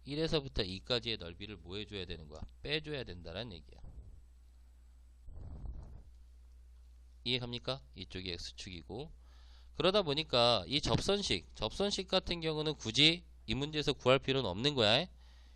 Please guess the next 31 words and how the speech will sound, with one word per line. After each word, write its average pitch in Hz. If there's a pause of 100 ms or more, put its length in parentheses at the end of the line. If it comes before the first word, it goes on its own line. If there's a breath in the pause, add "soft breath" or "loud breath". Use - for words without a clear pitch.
(140 soft breath)
이 147
길이가 147
얼마가 120
돼? 90
영에서 127
이까지니까 113
이고요. 101 (360 loud breath)
이를 160
넣었을 185
때 156
Y좌표, 101 (200)
T가 180
이니까 123
이를 127
넣었을 160
때 139
Y좌표는 110 (380 loud breath)
그냥 165
이 123
함수에다 180
집어넣어도 120
되잖아. 101
이 98
이를 123
집어넣으면 104
이 104
컴마 107 (560 loud breath)
마이너스 120
사 87 (240)
플러스 139
십 -